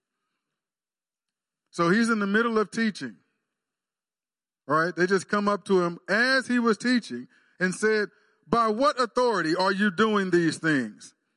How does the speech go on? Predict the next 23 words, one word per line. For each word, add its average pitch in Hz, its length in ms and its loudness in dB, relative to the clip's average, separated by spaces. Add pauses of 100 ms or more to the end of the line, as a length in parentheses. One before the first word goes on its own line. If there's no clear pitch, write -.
(720)
And 220 180 2
who 262 180 4
gave 240 400 0
you 208 140 4
this 165 240 2
authority?" 131 520 -2 (1700)
Jesus 175 380 0
answered 180 500 0
them, 160 460 0 (1900)
"I 214 240 0
also 208 460 0
will 202 180 2
ask 214 320 2
you 240 200 4
a 196 60 2
question. 139 520 -4 (1120)
And 175 160 2
if 175 160 0
you 196 100 0
tell 208 320 0
me 202 160 2
the 180 120 2
answer, 220 640 0